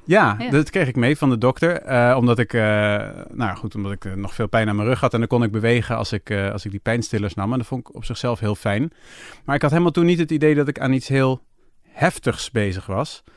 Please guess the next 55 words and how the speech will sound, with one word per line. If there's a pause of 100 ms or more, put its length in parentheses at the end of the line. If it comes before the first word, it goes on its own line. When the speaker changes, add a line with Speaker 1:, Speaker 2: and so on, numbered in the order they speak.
(480)
Speaker 1:
Maar
het
viel
me
wel
op
een
paar
jaar
geleden,
of
wat
zeg
ik? (880)
Vijftien
jaar
geleden
brak
mijn
broertje
zijn
sleutelbeen
en
die
kreeg
toen
zes
paracetamolletjes (240)
Speaker 2:
Ja.
Speaker 1:
mee
naar
huis.
Speaker 2:
Ja. (280)
Speaker 1:
En
ik
dacht
gewoon,
nou,
ik
had
wel
een
relaxtere
dokter
dan
hij.
Maar
uit
jullie
stuk
begrijp
ik
dat
er
een